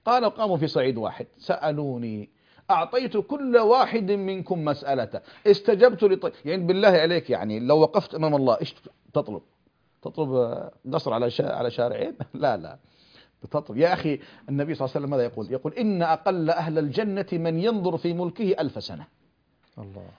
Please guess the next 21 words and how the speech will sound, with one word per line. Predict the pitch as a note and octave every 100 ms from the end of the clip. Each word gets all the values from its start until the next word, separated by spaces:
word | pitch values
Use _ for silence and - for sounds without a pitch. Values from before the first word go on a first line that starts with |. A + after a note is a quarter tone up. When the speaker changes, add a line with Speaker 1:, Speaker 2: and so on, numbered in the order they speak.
| _
Speaker 1:
"إن | A#3 A#3+ A3
أقل | G#3 B3+ A#3+ G#3
أهل | G#3+ G#3+
الجنة | G3+ E3+ A#3+ A3 G3+
من | F#3 F#3+
يملك | G#3 A#3 G#3 G#3 - _
عشرة | - G#3 G#3+ F#3+ F#3
أضعاف | - C#3+ D3 D#3
الدنيا". | B2+ A#2+ A#2 F2 - - _ _ _ _ _ _ _ _ _
ومع | D3 E3 E3+
ذلك | G#3 G#3+
يقول، | F#3 E3 D#3
يقول | C#3 F3+ F3 F#3
الله | E3
عز | D#3+ D#3
وجل: | F#3+ F3+ D3
"ما | D#3 B3 F4
نقص | E4 D#4+ A#3+ -
ذلك | F#3 E3 D3+ C#3+
مما | C#3 C3 B2 A#2
عندي | G2+ G#2 E2